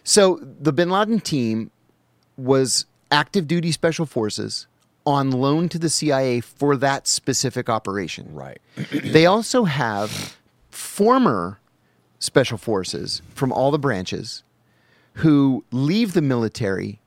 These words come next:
Speaker 1: and, you know, you leave on a Friday and on Monday you're at the C I A for your second career. So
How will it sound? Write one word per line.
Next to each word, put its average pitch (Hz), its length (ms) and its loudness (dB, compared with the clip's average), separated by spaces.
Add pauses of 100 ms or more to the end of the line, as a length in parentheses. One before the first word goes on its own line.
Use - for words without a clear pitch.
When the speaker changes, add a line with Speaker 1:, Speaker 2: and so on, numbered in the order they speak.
(220)
Speaker 1:
and, 135 320 0 (300)
you 139 120 2
know, 120 60 2
you 113 180 2
leave 185 180 2
on 185 100 6
a 180 60 4
Friday 180 520 2
and 131 120 -2
on 127 160 2
Monday 139 440 4
you're 120 240 2
at 113 160 0
the 117 60 -4
C 110 220 -2
I 95 120 -4
A 82 300 -6 (320)
for - 140 -2
your 101 140 -2
second 101 360 -6
career. - 380 -10 (840)
So 127 440 4